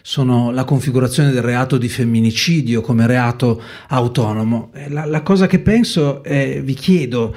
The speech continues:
se, eh, l'intera subcultura che porta la, alla violenza maschile contro le donne riesce ad essere contenuta in quella,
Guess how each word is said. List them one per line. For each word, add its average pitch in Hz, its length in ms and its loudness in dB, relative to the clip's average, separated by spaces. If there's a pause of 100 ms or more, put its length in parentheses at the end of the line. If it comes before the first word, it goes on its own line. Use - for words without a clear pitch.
(280)
se, 143 1000 -2
eh, 131 40 -6
l'intera 156 680 0
subcultura 151 1000 -2
che 127 160 -6
porta 139 340 -4
la, 120 520 -8
alla 127 180 -6
violenza 143 420 0
maschile 143 440 -2
contro 143 300 -4
le 120 80 -2
donne 131 340 -2 (380)
riesce 165 560 0
ad 139 100 0
essere 131 400 -2
contenuta 139 840 0
in 123 160 -2
quella, 127 440 -2